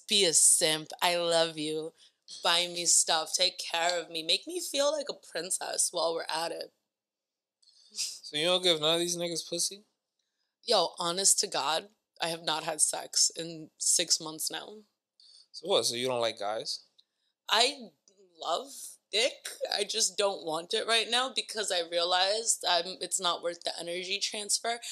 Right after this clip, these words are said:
Speaker 1: I went vegan around the same time I agreed with myself to stop having sex. I just told myself, "You know what? I'm going to not take any meat in my life." But by that, I mean I'm not gonna take in any bad energy from the earth or from other people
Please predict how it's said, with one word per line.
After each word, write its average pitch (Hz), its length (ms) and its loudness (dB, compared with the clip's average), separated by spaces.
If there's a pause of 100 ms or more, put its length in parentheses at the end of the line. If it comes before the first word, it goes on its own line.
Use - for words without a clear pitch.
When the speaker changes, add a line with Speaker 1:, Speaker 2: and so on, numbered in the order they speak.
(220)
Speaker 1:
I 196 100 4
went 208 340 -2
vegan 196 500 -2 (100)
around 180 220 0
the 180 60 -4
same 180 280 0
time 180 340 0
I 156 80 0
agreed 160 340 -6
with - 120 -16
myself 175 360 0
to - 100 -2
stop 160 300 -2
having 165 280 -2
sex. - 500 0 (680)
I 160 300 0
just 175 220 0
told 170 200 0
myself, 170 440 2
"You 160 60 -4
know 160 120 2
what? 196 360 2 (320)
I'm 190 140 -2
going 240 280 0
to 269 120 2
not - 220 4
take 247 320 0
any 277 320 4
meat 165 320 -2
in 220 160 -2
my 165 140 2
life." 143 400 0
But 214 160 0
by 196 140 6
that, 170 180 4
I 190 80 4
mean 202 180 -2
I'm 180 100 -2
not 185 160 0
gonna 202 140 -4
take 180 300 0
in 185 100 -2 (160)
any 190 280 0
bad 165 340 2
energy 160 480 -4
from 160 300 -2
the 156 180 -6
earth 165 320 -2
or 156 60 -8
from 165 240 -8
other 160 200 -6
people - 360 -20